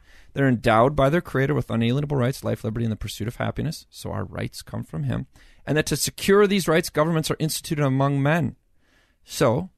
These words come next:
what is the purpose of government? To secure our God-given rights. If you are not a Christian, if you deny the existence of God, or you create some other fairy tale God, then I'm sorry. I don't know how else to break this to you. They are not God. There is one God, one creator, and he is the God of our Lord and Savior, Jesus Christ.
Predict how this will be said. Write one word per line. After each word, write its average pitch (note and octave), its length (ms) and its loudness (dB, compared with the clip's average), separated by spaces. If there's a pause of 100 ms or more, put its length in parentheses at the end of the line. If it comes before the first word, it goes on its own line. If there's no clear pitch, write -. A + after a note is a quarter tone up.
(340)
what A2+ 140 -2
is A#2 80 -2
the A#2+ 60 -4
purpose A#2+ 260 0
of B2 80 -8
government? C3+ 340 -2
To A2+ 120 -10
secure - 680 -4
our A#2 240 -6
God-given A2+ 500 -2
rights. A2 240 -2
If - 140 -14
you B2 100 -2
are C#3+ 100 2
not E3+ 140 -2
a - 60 -6
Christian, - 540 -8
if - 140 -10
you A2 100 -2
deny A#2 420 0
the D3 100 -2
existence C#3 520 -6
of G2 120 -10
God, F#2+ 280 -2
or F#2+ 40 -2
you A2 140 -2
create C3+ 360 0
some C3 200 -2
other C#3 160 0
fairy D3+ 340 -2
tale D3+ 260 -2
God, D3 380 0 (380)
then - 120 -6
I'm C3 160 2
sorry. - 680 2
I B2 80 -4
don't C#3+ 140 0
know D3 100 2
how C#3+ 160 2
else D#3 160 2
to B2+ 80 -4
break D#3 240 0
this C#3 140 -10
to G2+ 120 -10
you. - 180 -8
They B2+ 100 2
are C3+ 140 4
not B2 360 0
God. G2 240 -4
There A#2 120 2
is A2+ 120 -4
one A2+ 280 0
God, F2+ 260 -4
one G2+ 260 -4
creator, - 520 -8 (440)
and C#3 120 -2
he A#2+ 100 2
is A2 100 0
the - 60 0
God A2 180 2
of A2+ 60 -2
our A#2+ 100 4
Lord A#2 140 2
and A2+ 60 -4
Savior, A2 240 -2
Jesus A#2+ 300 -6
Christ. - 360 -6